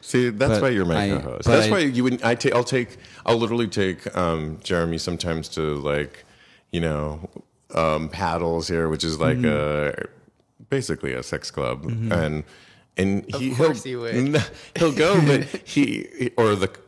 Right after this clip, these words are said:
Speaker 1: or the cock
Speaker 2: Or the
Speaker 1: we
Speaker 2: cock, or,
Speaker 1: like.
Speaker 2: yeah.
Speaker 1: And, um, he, he's, you're just more voyeuristic
Speaker 2: Yeah.
Speaker 1: and, and, yeah.
Speaker 2: I mean, I just don't, I never feel like I point fingers, and I don't want
Speaker 1: Right.
Speaker 2: to, and I just don't mind when,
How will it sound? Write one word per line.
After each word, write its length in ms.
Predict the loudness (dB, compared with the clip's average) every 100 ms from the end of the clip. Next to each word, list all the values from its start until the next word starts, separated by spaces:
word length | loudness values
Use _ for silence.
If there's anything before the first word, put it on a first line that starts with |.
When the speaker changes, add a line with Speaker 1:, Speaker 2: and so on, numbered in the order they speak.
| -4
Speaker 1:
or 320 | 0 2 2
the 100 | 0
cock 300 | -2 2 4 4
Speaker 2:
Or 60 | 4
the 80 |
Speaker 1:
we 60 | 4
Speaker 2:
cock, 360 | 4 4 4 4
or, 40 |
Speaker 1:
like. 100 | 2
Speaker 2:
yeah. 300 | 2 2 0
Speaker 1:
And, 560 | 2 2 2 0 -2 -4 0
um, 360 | 2 2 0
he, 260 | -4 -6 -10 -12 _ -12
he's, 540 | -6 -4 -4 -8 -18 -20 -20 -20 _
you're 220 | -2 0
just 200 | 0 0 2
more 140 | 0
voyeuristic 840 | 2 2 2 0 -2 0 0 0
Speaker 2:
Yeah. 240 | 2 2 2
Speaker 1:
and, 360 | 0 -2 -6 -10 -8
and, 520 | -6 -4 -4 -6 -8 -14 _
yeah. 260 | -2 0 2
Speaker 2:
I 80 | 0
mean, 180 | 2 2
I 80 | 0
just 260 | 0 0
don't, 220 | 0 0 0
I 140 | 0
never 260 | 2 2 0
feel 280 | 2 2
like 380 | 2 0 -2 -8 -10
I 400 | -2 0 2 0 -4 -10 _ _ _ _ -20 -20 -16 -2
point 260 | 0 0
fingers, 600 | 0 0 2 2 0 0 -2
and 160 | 0
I 120 | 2
don't 200 | 2 0
want 200 | 0 0 0
Speaker 1:
Right. 80 | 0
Speaker 2:
to, 300 | 2 0 0
and 260 | -2 0
I 100 | 0
just 240 | 0 0 0
don't 180 | 0 0
mind 340 | 0 0 2
when, 380 | 2 2 0 -4